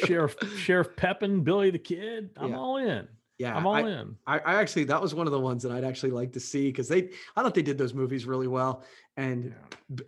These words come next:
Speaker 2: and there's so many stories of Billy the Kid, I think you could bi-,
Speaker 3: Yeah.
Speaker 2: build it.
Speaker 1: I,
Speaker 2: Okay.
Speaker 1: I'd rather not have, uh, John Bon Jovi do, uh, a reboot of his song with his weird veneers right now. That would creep me out, so.
Speaker 2: Okay, fair enough. So Young Guns is a yes.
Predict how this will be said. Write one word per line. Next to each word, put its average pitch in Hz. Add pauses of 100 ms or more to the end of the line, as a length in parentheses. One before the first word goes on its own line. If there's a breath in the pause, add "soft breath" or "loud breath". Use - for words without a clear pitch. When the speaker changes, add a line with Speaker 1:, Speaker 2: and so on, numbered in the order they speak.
Speaker 2:
and 156
there's 139
so 220
many 202
stories 135
of 123
Billy 127
the 127
Kid, 123
I 117
think 120
you 120
could 110
bi-, 92
Speaker 3:
Yeah. -
Speaker 2:
build 95
it. -
Speaker 1:
I, 170
Speaker 2:
Okay. 170
Speaker 1:
I'd 170
rather 254
not 190
have, 139
uh, 127
John 156
Bon 131
Jovi 120
do, 113
uh, 107
a 107
reboot 120
of 104
his 147
song 120
with 110
his 113
weird 120
veneers 117
right 101
now. 98
That 107
would 104
creep 98
me 90
out, 71 (120)
so. -
Speaker 2:
Okay, - (280)
fair 123
enough. 104
So 147
Young 151
Guns 185
is 160
a 160
yes. -